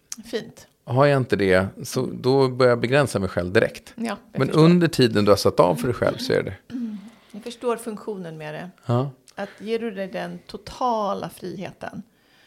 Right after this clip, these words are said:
Speaker 1: så kanske du också tar dig till platser som du inte hade tagit dig till om det hade funnits begränsningar.
Speaker 2: Mm. Och sen så är det sista då som du var inne på.
Speaker 1: Mm.
Speaker 2: Eh, humor.
Speaker 1: Mm.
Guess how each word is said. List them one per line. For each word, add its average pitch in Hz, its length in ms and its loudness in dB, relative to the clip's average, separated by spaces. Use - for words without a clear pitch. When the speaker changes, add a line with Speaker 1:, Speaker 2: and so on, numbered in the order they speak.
Speaker 1:
så - 140 -20
kanske 190 340 -10
du 185 260 -10
också - 220 -12
tar 180 220 -6
dig 175 100 -6
till - 100 -20
platser - 360 -14
som 175 220 -12
du 180 100 -8
inte 170 340 -10
hade 202 160 -4
tagit - 300 -8
dig - 100 -16
till 160 220 -8
om - 120 -14
det - 80 -10
hade 76 160 -10
funnits - 340 -12
begränsningar. 185 560 -8
Speaker 2:
Mm. 139 220 0
Och 123 120 0
sen 123 220 4
så 117 120 0
är 117 160 0
det 107 80 4
sista 98 320 -2
då 90 120 2
som 90 160 -4
du 80 60 -2
var 85 100 0
inne 85 180 -2
på. - 200 -4
Speaker 1:
Mm. 220 240 -6
Speaker 2:
Eh, 82 520 -2
humor. 127 360 0
Speaker 1:
Mm. 220 200 -6